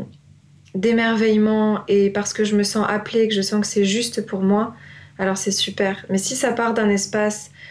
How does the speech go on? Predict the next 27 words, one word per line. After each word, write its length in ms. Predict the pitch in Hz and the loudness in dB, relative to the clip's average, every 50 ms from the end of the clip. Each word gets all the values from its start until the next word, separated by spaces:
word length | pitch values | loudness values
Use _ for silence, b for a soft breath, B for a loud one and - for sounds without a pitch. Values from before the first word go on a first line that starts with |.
| B B B | B B B
de 140 | 208 190 202 | -2 0 2
manque, 600 | 202 208 220 226 226 233 226 226 - - - - b b b b b | 4 4 4 2 2 0 -2 -4 -8 -10 -12 -14 b b b b b
de 120 | 190 202 196 | -2 -2 -2
peur, 640 | 196 - - 226 220 220 214 208 208 - - - b b b b b b b b - 196 | -2 -2 -2 -2 0 0 0 0 -2 -4 -10 -16 b b b b b b b b -8 -6
euh, 280 | 196 190 190 190 190 | -4 -4 -4 -4 -4
de 160 | 185 185 196 202 | -2 0 0 0
stress, 800 | 202 - - - - - 226 214 214 214 - - - - - - | 0 -2 -6 -8 -4 -2 -2 -2 -2 -2 -6 -8 -10 -12 -14 -10
d'anxiété, 880 | - 180 214 220 220 214 - - - 233 226 226 - - 220 220 220 220 B B B B B B B B | -4 -2 0 0 0 0 -2 -4 -2 -2 -2 -2 0 2 2 2 2 0 B B B B B B B B
de, 560 | 202 185 190 214 214 214 220 220 214 214 214 196 | -10 -4 0 2 2 4 4 4 4 4 2 2
d'obligation, 960 | 196 233 240 220 247 240 208 233 240 233 233 - - - 226 220 220 214 - b b b b b b b b _ - | 2 0 0 2 0 0 2 2 0 0 0 -2 -4 -2 -2 -2 -2 -4 -8 b b b b b b b b _ -4
euh, 720 | 196 196 196 196 190 190 190 190 185 180 180 180 180 180 180 196 196 196 - | -2 0 0 0 0 0 0 -2 -2 -4 -4 -6 -6 -6 -8 -8 -8 -8 -4
de 140 | 190 190 214 | -2 0 0
conditionnement, 760 | 214 - 240 240 220 226 226 - - 233 220 214 220 226 220 | 0 2 0 0 2 0 0 0 0 2 2 4 4 2 2
et 80 | 208 | 0
cetera, 500 | 202 - 208 196 202 202 196 214 226 247 | -2 -4 -4 -2 -2 -2 0 0 0 0
alors 340 | 240 208 208 202 196 196 190 | 0 0 0 0 2 2 2
là, 220 | 202 226 254 269 | 2 2 2 0
ça 140 | 269 - 226 | 0 0 0
va 120 | 202 196 196 | 0 0 2
venir 300 | 202 202 202 202 196 196 | 2 2 2 2 2 0
créer 240 | - - 226 220 | -2 -2 0 2
des 100 | 208 202 | 0 0
crispations 560 | 196 - - 196 - - 196 185 - - 220 214 | -2 -2 -8 -8 -6 -6 -6 -4 -4 -4 -2 -2
à 40 | |
l'intérieur 380 | 208 202 190 196 202 190 185 185 | 0 0 0 0 -2 -2 -2 -2
de 120 | 180 190 | -2 0
moi. 280 | 185 196 208 226 247 | 2 2 2 0 -2